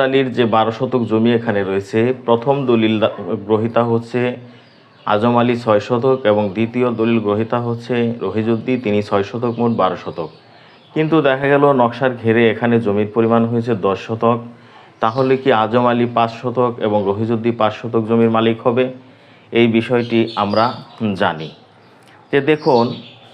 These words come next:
এখানে প্রথম দলিল গ্রহীতা হচ্ছে আজম আলী। আজম আলী প্রথম দলিল গ্রহীতা হওয়ার কারণে তিনি যে এখান থেকে ছয় শতক জমি আগে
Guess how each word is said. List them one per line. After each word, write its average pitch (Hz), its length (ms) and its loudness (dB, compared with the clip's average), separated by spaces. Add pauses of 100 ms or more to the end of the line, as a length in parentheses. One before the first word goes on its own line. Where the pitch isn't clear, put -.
(560)
এখানে 160 360 2 (180)
প্রথম 143 380 2
দলিল 131 340 4
গ্রহীতা 135 380 2
হচ্ছে 135 220 -6 (160)
আজম 113 260 4
আলী। 95 200 -2 (920)
আজম 123 260 2
আলী 151 140 0 (120)
প্রথম 131 240 0 (120)
দলিল 127 280 4
গ্রহীতা 127 380 2
হওয়ার 113 300 2
কারণে 98 320 0 (1120)
তিনি 156 320 0 (160)
যে 143 60 4 (100)
এখান 131 200 -2 (100)
থেকে 127 260 2 (500)
ছয় 123 260 0
শতক 127 340 -2
জমি 110 240 2 (100)
আগে 104 140 -2